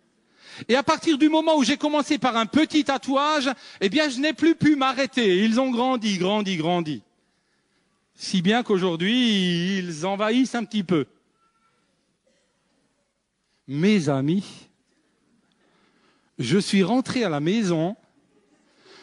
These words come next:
j'ai pris le téléphone et j'ai dit, « Ma chère fille, Dieu m'a parlé. »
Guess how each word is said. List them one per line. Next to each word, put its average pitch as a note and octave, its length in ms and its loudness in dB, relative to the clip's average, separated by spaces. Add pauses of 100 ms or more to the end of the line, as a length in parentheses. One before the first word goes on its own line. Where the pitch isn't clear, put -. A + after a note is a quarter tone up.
(140)
j'ai D#3+ 320 2
pris C#4 340 2
le D#3 240 2
téléphone F#3 880 0 (1300)
et G#3 120 4
j'ai G#3+ 160 2
dit, « G#3+ 160 0
Ma F#3+ 140 0
chère B3 360 -2
fille, G3 480 -2
Dieu C3 340 -2
m'a D3 140 -2
parlé. » A#2 380 -6